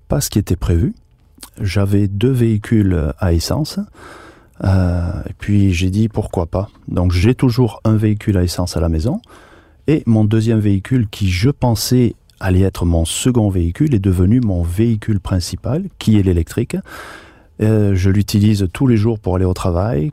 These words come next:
quand je vais en ville, quand je vais dans un rayon de cinquante, soixante kilomètres, c'est toujours la voiture électrique que j'utilise.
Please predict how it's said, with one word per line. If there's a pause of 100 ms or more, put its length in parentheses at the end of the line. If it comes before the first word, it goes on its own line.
quand
je
vais
en
ville,
quand
je
vais (680)
dans
un
rayon
de
cinquante,
soixante
kilomètres, (380)
c'est
toujours
la
voiture
électrique
que
j'utilise.